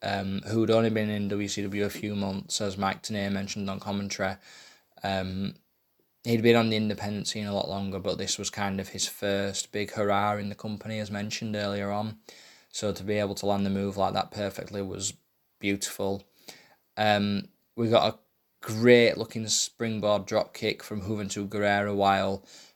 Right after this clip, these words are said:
um, Blitzkrieg was getting up from, uh, a slam, which landed him right, landed right in the head, which looked awesome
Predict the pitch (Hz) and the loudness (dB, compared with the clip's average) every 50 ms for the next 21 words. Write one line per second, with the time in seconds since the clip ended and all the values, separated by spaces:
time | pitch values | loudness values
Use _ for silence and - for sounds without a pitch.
0 | _ _ - 104 107 101 98 101 101 101 101 - - _ _ _ _ _ - - | _ _ -2 0 0 2 2 0 0 0 -2 -4 -6 _ _ _ _ _ -20 -20
1 | _ _ _ _ _ 117 110 123 - - - - 120 113 110 107 101 107 107 101 | _ _ _ _ _ 0 2 2 2 2 0 0 2 2 2 2 0 -2 -4 -6
2 | - - 117 104 - 110 110 110 110 90 - _ - - - _ _ _ _ - | -2 0 0 0 2 0 -2 -2 -4 -4 -6 _ -18 -20 -20 _ _ _ _ -18
3 | - - - 110 107 107 104 104 104 104 101 - _ _ - 117 113 110 107 104 | -12 -4 -2 0 0 0 0 -2 -2 -4 -6 -8 _ _ -8 -6 -4 -2 0 0
4 | 104 98 - - - - - - 113 110 110 113 120 123 120 - - - - - | 0 -2 -4 -4 -4 -4 -2 0 2 2 2 2 0 -2 -4 -8 -18 -20 -20 -20
5 | _ _ _ _ 107 - - - 113 110 107 107 107 104 98 104 101 104 104 104 | _ _ _ _ -6 -4 0 4 4 6 6 6 4 2 0 0 0 0 0 0
6 | 104 101 104 104 - - 107 107 110 107 107 107 107 101 98 104 101 104 101 - | 0 0 0 -2 -4 -6 -4 2 2 2 4 2 0 0 2 2 2 2 2 2
7 | 107 107 101 104 95 98 101 104 107 110 101 - - - - - - - 101 101 | -2 -2 -2 -2 0 0 -2 0 0 -2 -4 -4 -8 -14 -14 -18 -6 0 2 4
8 | 101 101 104 - - - 87 113 117 - | 4 4 2 0 -2 -2 -2 -4 -4 -6